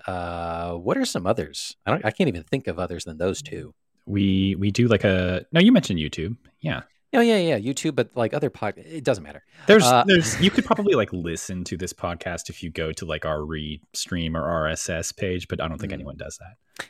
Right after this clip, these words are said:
Speaker 1: Yeah, but if you want to, just know that that's available now. Just search for the Uncultured Cinematic Universe.
Speaker 2: Yeah, we
Speaker 1: And
Speaker 2: technically have a website, I think, that's just, like, empty.
Speaker 1: Floating
Speaker 2: 'Cause we
Speaker 1: out
Speaker 2: needed,
Speaker 1: there.
Speaker 2: like, a U R L.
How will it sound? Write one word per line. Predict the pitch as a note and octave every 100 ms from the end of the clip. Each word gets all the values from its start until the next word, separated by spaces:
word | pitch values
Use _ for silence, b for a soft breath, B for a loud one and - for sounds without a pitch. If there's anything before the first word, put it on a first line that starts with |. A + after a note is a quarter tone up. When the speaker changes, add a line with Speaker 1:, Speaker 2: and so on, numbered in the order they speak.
| -
Speaker 1:
Yeah, | G2 F2 D#2+ -
but | A#2+ A#2
if | -
you | A2
want | G2 C#3+ -
to, | F2 D2+ - -
just | A2+ -
know | G#2+
that | F#2 E2
that's | F2+ F2
available | E2+ F#2 F2 D#2+
now. | D2+ D2 -
Just | F#3 -
search | G3 -
for | D#3
the | C3
Uncultured | C3+ C3 C#3 - A#2
Cinematic | A#2+ A2 G#2+ -
Universe. | A2+ A2+ - - - -
Speaker 2:
Yeah, | A2 A2+
we | A#2+
Speaker 1:
And | C#3
Speaker 2:
technically | A3+ C4+ C4 C#3+
have | - A#2 A#2+
a | G2+
website, | F2+ A2 - - - -
I | -
think, | - D2+
that's | - E2+
just, | - - D#2
like, | D2 - _ _ -
empty. | G#2+ - -
Speaker 1:
Floating | - - - - G#2 G2 F#2+ F#2+
Speaker 2:
'Cause | F2+
we |
Speaker 1:
out | G#2 G#2
Speaker 2:
needed, | G#2 F2+
Speaker 1:
there. |
Speaker 2:
like, | F2+ F2
a |
U | F2 F2+
R | E2+ E2
L. | F#2+ -